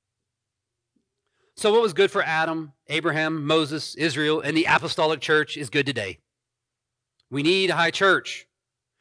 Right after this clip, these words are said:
We need a church consumed with nothing but Christ and him crucified. And the height of the church is found in Christ, who's now ascended and sits at the right hand of God.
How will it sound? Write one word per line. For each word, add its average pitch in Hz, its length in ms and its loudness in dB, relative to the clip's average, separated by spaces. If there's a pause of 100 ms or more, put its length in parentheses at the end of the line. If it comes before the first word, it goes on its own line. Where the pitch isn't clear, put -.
(160)
We 147 120 -2
need 165 100 4
a 156 60 -2
church 196 400 2
consumed 208 600 -2
with 170 120 2
nothing 180 360 0
but 143 140 -6
Christ 165 480 -2 (280)
and 123 100 -6
him 139 140 -2
crucified. 113 760 -2 (320)
And 135 100 -6
the 143 60 -4
height 185 580 2
of 151 140 -4
the 160 60 -2
church 180 440 2
is 147 120 -8
found 165 360 0
in 143 100 -6
Christ, 160 360 -2
who's 139 160 -4
now 156 240 0
ascended 147 400 -4
and 135 120 -6
sits 156 220 -6
at 151 80 -12
the 160 80 -4
right 160 200 -2
hand 175 140 -6
of 175 80 -10
God. 202 440 0